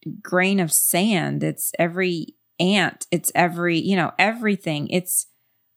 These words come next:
a rock. It doesn't even have to be what you would consider a living <laughs> organism. It's everything. So when you go, when you're able to, as I've said before, you know, pan out, if you will, and witness that it is all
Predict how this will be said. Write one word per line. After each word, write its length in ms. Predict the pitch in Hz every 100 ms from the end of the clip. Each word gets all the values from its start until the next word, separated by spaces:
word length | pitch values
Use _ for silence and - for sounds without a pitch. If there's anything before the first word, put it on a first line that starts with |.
| -
a 120 | 175
rock. 460 | 170 196 208 214 -
It 100 | -
doesn't 300 | 196 208 202
even 220 | 180 170
have 320 | 180 180 -
to 80 | 170
be 240 | 180 175
what 200 | 170 170
you 140 | 175 180
would 140 | -
consider 480 | 175 - 180 175 160
a 80 | 156
living 540 | 175 185 180 160 185 - _
<laughs> 240 | _ _ -
organism. 680 | 202 208 208 175 165 156 -
It's 220 | 170 - 170
everything. 600 | 185 226 226 170 156 160
So 220 | - 190
when 180 | 185 190
you 100 | 185
go, 540 | 185 196 226 254 262 - _ _ _ _ _ _ _ _ - -
when 240 | 180 208 202
you're 120 | 196
able 260 | 214 233
to, 360 | 226 - 208 190
as 160 | 175 185
I've 200 | 170 180
said 280 | - 190 175
before, 440 | 170 - 175 175
you 140 | 170 165
know, 380 | 160 156 160 -
pan 320 | - 196 190 180
out, 240 | 175 170
if 180 | 160 -
you 100 | 156
will, 320 | 160 151 151
and 280 | - 160 160
witness 580 | 196 196 165 156 - - _ _ _ _
that 200 | 196 175
it 160 | 180 180
is 300 | 185 185 180
all 500 | 170 165 147 170 -